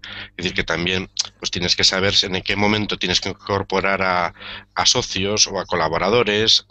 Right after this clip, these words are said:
que hay que pagarles, en qué momento, pero bueno, depende un poco del ritmo de cada uno, de la capacidad de cada uno. Sí es verdad que hay veces, pues eso, pues que tendrás que invertir,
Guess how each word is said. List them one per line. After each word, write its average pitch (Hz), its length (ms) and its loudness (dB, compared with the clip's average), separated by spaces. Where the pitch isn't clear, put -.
que 92 120 -2
hay 87 100 0
que - 140 -4
pagarles, 110 580 0
en 92 200 -4
qué 95 160 -2
momento, 98 720 0
pero 98 120 -2
bueno, 98 200 0
depende 101 320 -2
un 104 80 -2
poco 110 180 0
del 104 80 4
ritmo 107 300 0
de 101 80 -2
cada 101 240 0
uno, 113 180 0
de 107 80 2
la 92 80 2
capacidad 92 420 -2
de 104 120 0
cada 101 200 2
uno. 107 300 -4
Sí - 160 2
es 92 80 0
verdad 104 240 0
que 101 140 -2
hay 92 40 0
veces, 90 320 0
pues - 200 0
eso, - 180 -2
pues - 160 0
que 78 100 -4
tendrás 82 360 -2
que 127 60 0
invertir, 98 440 -2